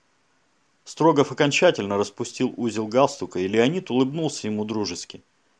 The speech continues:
Или почти дружески. «Не беда, Игорь Васильевич. Поинтересуемся календарём игр и узнаем, когда, где и с кем играла ваша любимая команда в начале апреля. И таким образом установим дату и даже время вашего якобы знакомства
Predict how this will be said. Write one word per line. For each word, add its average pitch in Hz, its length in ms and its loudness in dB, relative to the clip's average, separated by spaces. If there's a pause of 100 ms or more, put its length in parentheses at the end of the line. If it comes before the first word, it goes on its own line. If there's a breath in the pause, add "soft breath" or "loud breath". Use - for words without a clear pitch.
(140)
Или 104 140 -4
почти 117 400 -2
дружески. 131 640 -4 (880)
«Не 104 140 -6
беда, 131 280 4
Игорь 101 200 0
Васильевич. 85 580 -4 (600)
Поинтересуемся 160 800 -2
календарём 110 640 0
игр 127 180 -2
и 107 60 2
узнаем, 120 440 2
когда, 104 380 2
где 101 240 -4
и - 20 -4
с - 120 -8
кем 123 280 -4 (240)
играла 104 420 2
ваша 95 300 -2
любимая 98 400 -6
команда 92 520 -6 (400)
в - 40 -14
начале 95 400 -2
апреля. 92 380 -6 (800)
И 127 60 -4
таким 160 340 0
образом 156 400 4
установим 175 580 0
дату 131 420 4 (120)
и 107 100 -6
даже 120 260 6
время 143 320 4
вашего 113 380 4
якобы 104 420 0
знакомства 107 720 -2